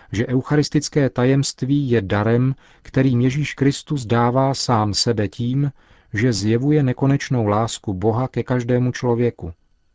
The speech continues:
Proto je slavnost Corpus Domini výjimečná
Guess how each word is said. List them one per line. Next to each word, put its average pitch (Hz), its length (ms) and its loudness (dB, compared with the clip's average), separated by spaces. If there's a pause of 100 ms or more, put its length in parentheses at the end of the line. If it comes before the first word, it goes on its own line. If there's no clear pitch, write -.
(640)
Proto 120 380 4
je 139 120 4
slavnost 113 680 0
Corpus 104 420 -2
Domini 117 480 0 (380)
výjimečná 117 840 0